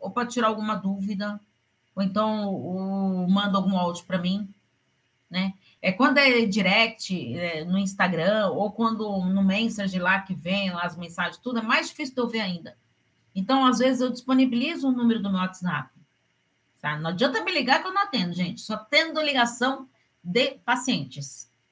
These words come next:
tá? Eu não atendo ligação pelo WhatsApp, só de pacientes. Mas daí, a pessoa fala lá um pouco do que tá acontecendo, tudo, até pra informações de terapia e tudo, mas pra eu poder ali, e às vezes alguma dúvida que a pessoa tem,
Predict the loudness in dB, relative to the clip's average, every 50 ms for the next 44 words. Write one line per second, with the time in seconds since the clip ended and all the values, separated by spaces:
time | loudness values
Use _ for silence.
0 | _ _ _ -2 0 0 0 -2 -8 _ _ _ _ _ _ _ _ _ -6 -2
1 | 0 0 0 0 0 -2 -2 -2 0 0 0 0 -2 -2 -4 -4 -4 -4 -2 -2
2 | -2 -2 -2 -2 -2 -2 -4 -8 -10 -8 -6 -6 -6 -6 -8 -8 -6 -2 -2 -2
3 | -2 -2 -6 -10 -16 -18 -20 _ _ _ _ _ _ _ _ _ _ _ 2 2
4 | 4 4 6 4 6 6 8 6 6 4 2 -2 -6 -14 _ _ _ -14 -6 -4
5 | -4 -2 0 0 0 -2 0 0 0 2 2 2 0 0 -2 -2 -2 -4 -4 -4
6 | -8 -10 -10 -10 -14 -18 -18 -12 -10 -10 -10 -8 -10 -10 -12 -8 -6 -4 -4 -4
7 | -4 -6 -6 -8 -8 -8 -8 -10 -12 -6 -4 -4 -4 -2 -2 -2 -2 0 0 0
8 | 0 -2 -2 -2 -2 -2 -2 -4 -6 -4 -4 -4 -4 -2 -2 -2 -2 -2 -2 -4
9 | -4 -4 -6 -10 -16 _ -20 _ _ _ _ 0 4 6 8 8 8 6 4 2
10 | 0 -2 -4 -8 -8 -8 -8 -8 -8 -10 -12 _ _ _ _ 0 0 2 4 4
11 | 4 4 4 4 6 4 4 2 -2 -10 _ _ _ _ _ _ _ _ _ _
12 | _ 2 4 4 4 6 4 2 2 0 -4 -12 -2 2 4 6 6 6 6 6
13 | 6 4 4 4 4 4 4 4 6 6 6 4 4 2 0 0 0 0 0 -2
14 | -2 -4 -4 -2 -2 -2 0 2 2 0 2 0 -2 -4 -6